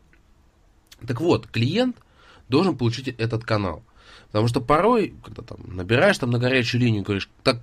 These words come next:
как там моя претензия?" И ты ждешь минут пять, пока специалист либо свяжется с человеком ответственным, либо посмотрит в базе. А ведь самое, знаешь, в чем проблема?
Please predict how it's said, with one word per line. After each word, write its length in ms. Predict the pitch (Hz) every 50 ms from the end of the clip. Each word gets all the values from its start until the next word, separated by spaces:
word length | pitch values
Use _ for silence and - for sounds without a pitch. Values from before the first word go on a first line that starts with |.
| - -
как 160 | - 135 120
там 140 | - 107 90
моя 180 | 90 95 92 -
претензия?" 560 | - 110 104 - 113 101 92 80 80 76 73 - _ _ _ -
И 180 | 147 175 175
ты 200 | 156 - - 123
ждешь 400 | 113 - 98 120 135 127 120 -
минут 280 | 101 101 104 110 107 -
пять, 600 | - - 87 87 87 85 82 80 76 76 - - _ _ _ _ -
пока 200 | - 87 - 98
специалист 560 | 98 - - - - 120 113 113 107 101 -
либо 180 | 98 95 - 87
свяжется 840 | - - - 101 123 165 208 233 233 220 190 196 190 - - 165
с 20 | 156
человеком 540 | - - 170 165 165 160 156 151 151 151
ответственным, 680 | 147 143 143 - 147 143 135 120 - - 120 113 104 110 - - - - - - - -
либо 260 | - 107 117 120 110 101
посмотрит 560 | - 101 98 98 101 101 98 98 101 98 98
в 140 | 98 98 95
базе. 540 | 117 143 190 226 226 208 175 170 170 156 - - - - - - - - - - _ _ - _ _ _ _ _
А 120 | - 113 117
ведь 180 | 120 139 139 -
самое, 340 | - 202 202 185 151 117 104
знаешь, 220 | 110 139 196 226
в 40 | 196
чем 140 | - 170 135
проблема? 500 | 120 123 127 135 143 123 104 90 82 -